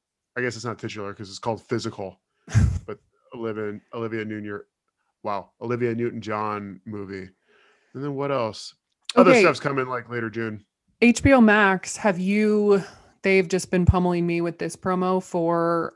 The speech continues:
Speaker 2: Starstruck, little rom-commy.
Speaker 1: Okay.
Speaker 2: Have you, you know, it's,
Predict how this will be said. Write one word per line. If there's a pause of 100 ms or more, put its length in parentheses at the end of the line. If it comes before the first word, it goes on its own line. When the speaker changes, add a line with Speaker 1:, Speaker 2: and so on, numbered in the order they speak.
Speaker 2:
Starstruck, (920)
little
rom-commy. (960)
Speaker 1:
Okay. (140)
Speaker 2:
Have
you,
you
know,
it's,